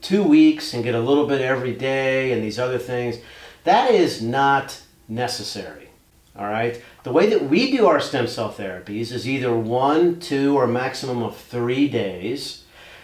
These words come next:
And because a lot of times people are flying in from halfway across the country or the world, all right?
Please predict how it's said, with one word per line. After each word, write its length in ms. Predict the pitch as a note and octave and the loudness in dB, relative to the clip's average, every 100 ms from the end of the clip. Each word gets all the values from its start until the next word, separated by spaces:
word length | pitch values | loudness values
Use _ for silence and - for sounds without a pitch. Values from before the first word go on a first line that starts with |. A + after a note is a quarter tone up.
| - | -12
And 480 | D#3 D#3+ D#3 D3+ D3+ - - | -2 2 4 2 0 -12 -10
because 260 | D3 F3+ | -2 2
a 60 | E3 | 4
lot 180 | G3 A#3 | 4 4
of 60 | |
times 200 | G3+ E3+ | 2 0
people 280 | - G#3 A#3 | -2 0 2
are 80 | F#3 | 2
flying 460 | - E3 E3 D#3 | 2 4 4 4
in 580 | C3 E3 C#3 B2+ D3+ - - - | 2 2 2 0 -2 -4 -18 -14
from 300 | - B2+ A#2 | -4 -2 0
halfway 340 | C#3+ C#3+ - | 0 0 -2
across 320 | - C#3 C3+ | 0 0 0
the 80 | - | -6
country 560 | - C3+ D3 A2 G2 - _ _ | -6 -4 -4 -8 -12 -12 _ _
or 120 | C#3+ | -2
the 100 | C#3+ | 0
world, 560 | A2+ C3 G#3 - - - - _ - | 2 4 4 2 -2 -12 -20 _ -12
all 120 | G#2+ | -6
right? 340 | A2 C#3 - | 0 0 0